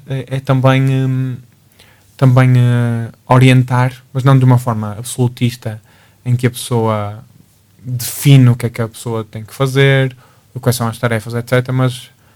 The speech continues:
orientar, mas não conduzir. Orientar, mas não levar a,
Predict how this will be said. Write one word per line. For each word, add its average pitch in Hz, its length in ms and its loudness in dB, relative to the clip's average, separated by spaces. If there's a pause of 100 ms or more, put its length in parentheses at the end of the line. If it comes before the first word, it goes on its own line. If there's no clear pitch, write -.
(120)
orientar, 147 520 4
mas 135 140 2
não 123 160 4
conduzir. 104 560 -6 (380)
Orientar, 135 320 2
mas 127 160 0
não 117 420 0 (100)
levar 120 400 0
a, 113 200 -10